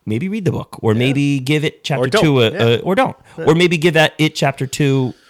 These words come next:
Speaker 1: a chance, or maybe give it a rewatch, or maybe give the ninety miniseries, look that up.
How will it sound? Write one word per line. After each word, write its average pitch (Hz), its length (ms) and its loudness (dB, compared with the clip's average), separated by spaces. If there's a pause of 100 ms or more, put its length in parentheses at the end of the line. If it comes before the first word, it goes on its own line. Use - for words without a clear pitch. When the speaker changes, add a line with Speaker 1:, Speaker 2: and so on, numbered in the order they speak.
(140)
Speaker 1:
a 127 60 -2
chance, - 480 -6
or 131 200 2
maybe 117 220 -2
give 131 140 -4
it 151 40 0
a 147 40 -2
rewatch, 143 340 -2
or 117 80 0
maybe 143 300 2
give 135 220 -6
the 160 80 -2
ninety 151 280 -2
miniseries, 131 640 -4
look 127 240 -4
that 147 160 2
up. 101 160 -4